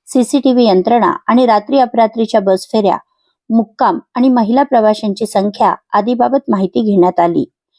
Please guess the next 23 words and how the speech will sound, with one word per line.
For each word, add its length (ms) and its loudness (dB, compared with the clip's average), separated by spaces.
तळेगाव 340 2
दाभाडे 380 0
बस 320 -2
आगार 240 0
व्यवस्थापक 640 -2
प्रमोद 360 -2
धायतोंडे 440 0
यांनी 240 0
सांगितले 540 -2
की 60 -2
रात्रीची 520 -2
शेवटची 480 0
बस 200 0
गेल्यानंतर 640 0
बस 200 0
स्थानकात 500 0
कोणताही 340 0
कर्मचारी 580 0
नसतो, 480 -2
प्रवासीही 520 0
नसतात, 460 -2
त्यामुळे 280 2
तेथे 280 -2